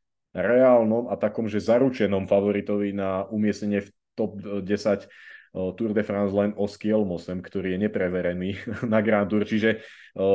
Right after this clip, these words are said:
to sa možno vraciame aj na začiatok tej našej debaty, však, že, že to Dauphiné je nejakým štýlom také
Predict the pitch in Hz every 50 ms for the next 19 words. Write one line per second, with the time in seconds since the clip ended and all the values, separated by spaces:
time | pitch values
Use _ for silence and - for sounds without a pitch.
0 | 98 98 95 - 131 127 - 127 127 127 127 135 127 117 113 120 120 123 131 127
1 | 123 123 120 117 113 110 113 117 113 123 117 - 113 104 107 101 - - 101 101
2 | 104 101 - 110 104 98 98 90 101 98 98 - 104 104 104 - _ _ - -
3 | 98 104 101 - - - 117 101 87 95 95 95 92 90 - - - 95 104 104
4 | 104 113 110 90 98 101 - 117 107 104 98 95 92 - - _ _ _ - -
5 | 95 95 98 101 101 98 98 95 95 - 101 92 90 - - 98 95 98 95 92
6 | 92 90 87 - _ _ _ _ _ _ _ - - 87 - 95 92 90 87 87
7 | 82 85